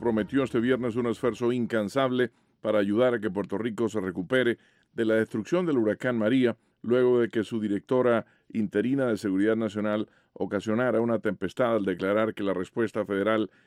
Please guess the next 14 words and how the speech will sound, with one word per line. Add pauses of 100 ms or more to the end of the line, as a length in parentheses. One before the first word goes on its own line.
(120)
era
una
buena
noticia. (340)
La
secretaria
interina
de
Seguridad
Nacional,
Elaine
Duke, (280)
fue
criticada